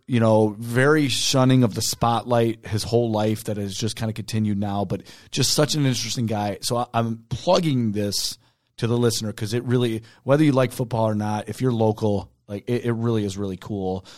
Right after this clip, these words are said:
Some celebrities, you know, local celebrities. Tim Allen makes a couple of appearances, Eminem, Jeff Bridges. Uh, I'm sorry, Jeff Daniels, not Jeff Bridges. Um, so it, it was really well done.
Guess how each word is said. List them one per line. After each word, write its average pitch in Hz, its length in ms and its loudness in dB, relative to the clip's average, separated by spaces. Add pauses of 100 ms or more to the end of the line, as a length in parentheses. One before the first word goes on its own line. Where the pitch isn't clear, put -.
Some - 180 -6
celebrities, 107 640 -2
you 110 60 -6
know, 98 100 -6
local 101 240 -8
celebrities. 98 360 -8
Tim 110 180 0
Allen 104 380 0
makes 107 200 -6
a - 20 -14
couple 107 240 -10
of 95 80 -10
appearances, 98 400 -8
Eminem, 98 600 -2 (220)
Jeff 110 220 -2
Bridges. 101 580 -4 (560)
Uh, 90 200 -12
I'm 104 80 -6
sorry, 101 160 -8
Jeff 104 140 -8
Daniels, 98 340 -4
not 90 100 -10
Jeff 92 120 -12
Bridges. 95 340 -8 (380)
Um, 107 500 2 (180)
so 139 260 4
it, 135 180 -8
it 139 120 4
was 123 180 2
really 131 240 4
well 113 240 2
done. 92 320 -8